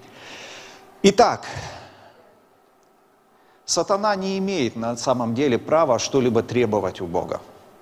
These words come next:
И мы не имеем права что-либо требовать у Бога. Мы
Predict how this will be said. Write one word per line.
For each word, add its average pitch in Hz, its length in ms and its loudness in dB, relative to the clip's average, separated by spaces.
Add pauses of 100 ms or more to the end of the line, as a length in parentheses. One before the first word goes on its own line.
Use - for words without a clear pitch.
(600)
И 196 100 6
мы 214 160 4
не 143 200 2
имеем 101 340 -2
права 143 380 4
что-либо 143 480 4
требовать 90 600 -2
у 87 40 -6
Бога. 87 360 0 (500)
Мы 226 400 2